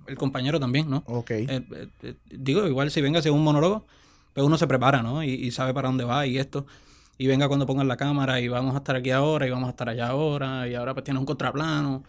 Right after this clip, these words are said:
Speaker 1: y de esta es tu marca, ya que no te
Speaker 2: Ujú.
Speaker 1: puedes mover y
Speaker 2: Ujú.
Speaker 1: vengan todos los revoluciones técnicos.
Speaker 2: Y acabas de decir algo también, que una escena tal vez tú la lees y la tienes en tu mente de cómo va a correr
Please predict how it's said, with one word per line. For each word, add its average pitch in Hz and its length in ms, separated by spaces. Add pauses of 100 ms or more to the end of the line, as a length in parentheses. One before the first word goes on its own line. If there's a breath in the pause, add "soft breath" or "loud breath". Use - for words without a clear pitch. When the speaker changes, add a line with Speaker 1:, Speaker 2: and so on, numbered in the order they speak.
(420 soft breath)
Speaker 1:
y 131 420
de 127 120
esta 147 160
es 147 40
tu 147 120
marca, 147 320
ya 123 120
que 139 80
no 143 80
te 131 60
Speaker 2:
Ujú. 127 80
Speaker 1:
puedes 139 100
mover 156 400
y 131 140
Speaker 2:
Ujú. 135 280 (180)
Speaker 1:
vengan 147 160
todos 156 120
los 151 80
revoluciones 151 360
técnicos. 127 240
Speaker 2:
Y 139 120
acabas 139 320
de 196 80
decir 196 240
algo 185 200
también, 180 320
que 131 240
una 123 260
escena 165 300
tal 160 140
vez 165 140
tú 139 120
la 135 120
lees 151 240
y 151 40
la 120 120
tienes 110 220
en 131 100
tu 139 120
mente 139 220
de 127 120
cómo 120 240
va 135 100
a - 20
correr 139 360